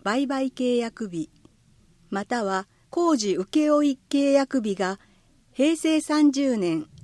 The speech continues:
四月一日以降であることなど。補助対象経費及び補助金額。住宅を購入する経費、上限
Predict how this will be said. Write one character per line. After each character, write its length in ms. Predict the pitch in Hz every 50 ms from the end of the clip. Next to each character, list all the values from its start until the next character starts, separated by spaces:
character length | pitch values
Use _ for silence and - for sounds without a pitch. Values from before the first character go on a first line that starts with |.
| - -
四 240 | - - - 214 202
月 320 | 277 302 302 - - 277 262
一 260 | - 254 269 277 269
日 300 | 294 285 277 - 285 277
以 60 | 277
降 240 | - - 226 202 190
で 160 | 175 175 180
あ 120 | - 214 247
る 120 | 233 208
こ 160 | - 180 175
と 120 | - 202 196
な 140 | 185 175 175
ど。 200 | 170 160 151 - _ _ _ _ _ _ _ _ _ _ _ _ _ _ 233 262 262 _ _ _ _ 320 320 _ _ _ _ _ _ _ _ _ _ _ _ _ _ _ _ _ _ _ _ _ _
補 160 | - 240 247
助 180 | - 339 339 330
対 300 | - 330 330 320 320 311
象 260 | - 311 302 311 285
経 240 | - - 285 262 240
費 300 | 214 - 196 180 - - _ _ -
及 240 | 247 262 269 247 220
び 160 | 190 185 180
補 200 | - - 185 190
助 200 | 190 254 262 262
金 240 | - 254 240 214 202
額。 380 | 175 156 156 - - 147 - - _ _ _ _ _ _ _ _ _ _ _ _ _ _ _ _ _ _ _ _ _ _ _ _ _ _ _ _ _ _ _ _ _ _ _ -
住 240 | 196 240 294 349 -
宅 360 | - 349 320 - 311 311 311
を 60 | 311
購 260 | 302 - 302 294 302
入 220 | 294 285 294 294 285
す 160 | - - 277
る 140 | 262 269 254
経 260 | - 262 247 214 190
費、 320 | 165 - - 160 156 - _ _ _ _ _ _ _ _ _ _ _ _ _ _ _ _ _ _ -
上 240 | 170 226 277 302 302
限 320 | 269 277 269 269 262 -